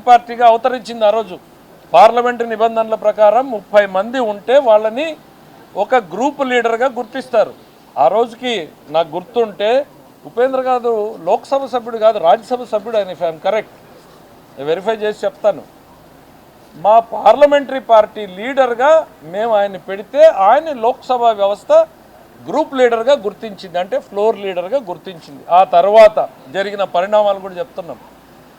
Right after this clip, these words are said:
ఆ తర్వాత ఇతర కారణాలతో ఒక సభ్యుడు రిజైన్ చేస్తే మాకు ఆ హోదా పోయింది, ఇరవై తొమ్మిది మంది అయ్యేటప్పటికి మాకు. So ఆ రోజు ఉపేంద్ర గారికి leader of opposition ఇవ్వలేదండి. He is just a group leader, floor leader.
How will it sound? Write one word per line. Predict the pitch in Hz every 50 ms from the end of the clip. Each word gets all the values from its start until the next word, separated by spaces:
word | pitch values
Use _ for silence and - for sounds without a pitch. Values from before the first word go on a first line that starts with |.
| _ - -
ఆ | 151 175 196
తర్వాత | 185 196 196 208 214 220 220 214 220 208 180 170 170 180 160 - - 165
ఇతర | 185 - 220 220
కారణాలతో | 220 220 214 208 202 196 208 202 196 - 202 196
ఒక | 190 - 185
సభ్యుడు | - 180 170 170 170 185 175
రిజైన్ | 160 156 147 156 160 160 151 143 131
చేస్తే | 127 123 - - - - - - 214 240 262 - - - - - - - - - - - - _ - - -
మాకు | 196 233 226 240
ఆ | 240
హోదా | 226 214 233 247 247 269 262
పోయింది, | 240 247 247 269 262 254 247 240
ఇరవై | 220 214 226 240 233
తొమ్మిది | 226 233 226 233 233 226 226
మంది | 226 226 226 226
అయ్యేటప్పటికి | 220 220 226 220 220 214 208 214 214 208
మాకు. | 208 202 196 185 - 165 143 131 _ _ _ _ - _ _ _ - - -
So | 214 233
ఆ | 208 190
రోజు | 196 220 247 226 220
ఉపేంద్ర | 180 147 202 220 240 247 247 240
గారికి | 226 233 233 226 226 220 214
leader | 220 208 208 226 233 233 240 240
of | 214 214 220
opposition | 214 226 233 220 233 226 - 233 226 208
ఇవ్వలేదండి. | 202 208 233 247 247 240 233 226 214 196 165 131 107 - _ _ _ - - _ - - - - - - -
He | 135 147
is | 127 - 180
just | 208 - - 311 302
a | 269 220 254
group | 262 262 262 254 247
leader, | 240 233 214 208 170
floor | 147 - 190 214 233 233 240 240
leader. | 233 214 214 180